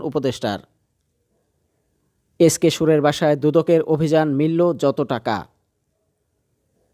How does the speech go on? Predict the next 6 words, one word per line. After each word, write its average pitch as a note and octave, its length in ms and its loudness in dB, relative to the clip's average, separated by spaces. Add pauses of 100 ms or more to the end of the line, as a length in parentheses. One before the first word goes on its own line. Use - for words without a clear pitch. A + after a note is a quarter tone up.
(400)
বাঁশখালীতে D#3+ 680 0 (200)
আগুনে E3 280 -2 (100)
নয় D3+ 220 0
দোকান E3 220 -2 (100)
পুড়ে D#3 300 0
ছাই। B2 240 -2